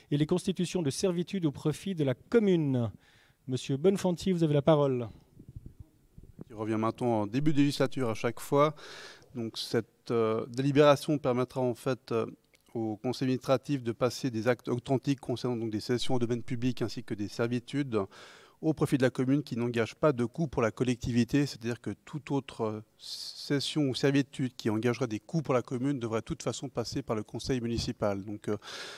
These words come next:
Speaker 2: cette solution qui avait déjà été choisie il y a cinq ans en arrière permet un gain de temps et d'efficacité de temps pour le conseil municipal que pour l'administration communale.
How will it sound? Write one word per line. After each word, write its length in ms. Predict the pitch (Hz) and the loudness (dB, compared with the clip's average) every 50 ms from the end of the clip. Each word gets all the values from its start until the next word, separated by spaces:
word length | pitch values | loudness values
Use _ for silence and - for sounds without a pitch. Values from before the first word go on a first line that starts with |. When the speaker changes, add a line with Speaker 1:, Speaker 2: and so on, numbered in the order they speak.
| - - - _ | -18 -20 -20 _
Speaker 2:
cette 260 | - - 117 107 - | -8 -4 -4 -4 -4
solution 380 | - 123 123 120 - - 135 123 | -4 -4 -4 -4 -4 -4 -4 -4
qui 100 | - - | -2 -2
avait 160 | 104 104 101 | -2 -2 -2
déjà 220 | 101 110 110 123 120 | -2 0 0 2 0
été 220 | 120 - 127 117 | 2 0 -2 -4
choisie 340 | - - 131 120 107 117 120 | -2 -2 -2 -2 -2 -2 -4
il 60 | 110 | -4
y 40 | 110 | -4
a 80 | 98 | -4
cinq 280 | - - 131 127 - 143 | -4 -6 -6 -4 -2 0
ans 60 | 131 | 2
en 100 | 123 120 | 2 4
arrière 240 | 120 127 135 143 - | 4 4 4 4 2
permet 400 | - _ - 113 113 113 117 117 | 0 _ 0 0 0 0 0 -2
un 160 | 110 104 104 | -2 -2 -4
gain 200 | 107 113 143 147 | -2 0 0 2
de 140 | 135 139 143 | 4 2 2
temps 320 | - - - 139 143 143 | 2 2 2 2 4 4
et 60 | 131 117 | 2 2
d'efficacité 560 | 110 117 - 131 - 151 127 - - - 127 | 0 -4 -6 -4 -2 -2 -2 0 0 -2 -2
de 60 | - | 0
temps 120 | - 127 | -2 -4
pour 120 | - - 120 | -2 -2 -4
le 60 | 117 | -4
conseil 320 | - - 135 - - 120 | -2 -4 -4 -2 0 0
municipal 480 | 117 117 107 - - 104 - 127 123 117 | 0 0 -2 -4 -6 -2 0 0 0 0
que 140 | - - 110 | -2 -6 -8
pour 300 | - - - 123 120 113 | -8 -6 -6 -6 -2 0
l'administration 640 | 120 123 131 135 127 - - 131 113 - - 135 - | 2 2 2 0 0 0 0 -2 -2 0 -4 -4 -4
communale. 500 | - 113 117 113 104 101 95 98 101 | -2 -2 -2 -2 -2 -2 -4 -6 -8